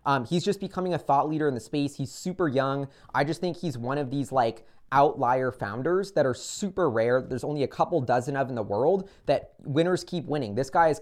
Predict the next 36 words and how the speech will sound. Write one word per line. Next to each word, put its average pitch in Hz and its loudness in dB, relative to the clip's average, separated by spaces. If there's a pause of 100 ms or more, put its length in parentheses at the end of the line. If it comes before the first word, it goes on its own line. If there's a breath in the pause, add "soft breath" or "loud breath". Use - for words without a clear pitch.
come 175 -4
against 143 -6 (140)
every 180 2
single 165 -2
odd 127 -2
to 139 -4
build 127 -2
Coinbase 139 -2
into 131 -10
the 127 -8
most 123 0
trusted 131 -4
brand 123 -2
in 110 -6
the 104 -8
space, 139 -4 (240 soft breath)
has 147 0
been 135 -4
crushing 131 -2
it, 208 -2 (160 soft breath)
and 139 -2
I 139 0
think 170 -2
he 185 -6
will 160 4
continue 165 -4
to 170 2
do 135 0
so. 135 0
He 151 -6
will 151 0
continue 180 -6
to 165 0
lead 135 -2
the 131 0
charge 147 0